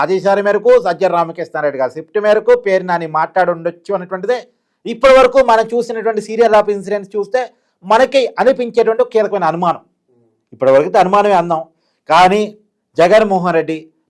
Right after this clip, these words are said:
"నన్ను అరెస్ట్ కాకుండా ఆపండి, అవసరమైతే రాష్ట్రాన్ని తగలబెట్టండి, అవసరమైతే ఓ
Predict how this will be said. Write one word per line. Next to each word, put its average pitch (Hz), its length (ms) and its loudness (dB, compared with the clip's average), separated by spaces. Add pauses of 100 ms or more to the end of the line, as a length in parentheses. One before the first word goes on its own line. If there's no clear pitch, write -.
"నన్ను 160 200 0
అరెస్ట్ 190 300 0
కాకుండా 190 340 0
ఆపండి, 190 280 -4
అవసరమైతే 175 300 -2 (100)
రాష్ట్రాన్ని 196 420 -2
తగలబెట్టండి, 165 600 -2 (240)
అవసరమైతే 175 360 0
ఓ - 20 4